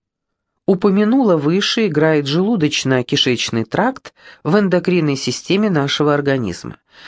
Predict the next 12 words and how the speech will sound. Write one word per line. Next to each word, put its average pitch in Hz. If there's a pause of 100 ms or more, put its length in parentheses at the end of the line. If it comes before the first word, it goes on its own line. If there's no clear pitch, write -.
(220)
Оказалось, 302
в -
частности, 170
что 147
в 131
организме 170
человека 143 (300)
масса 202
эндокринных 180
элементов 165 (360)
пищеварительного 165
тракта 208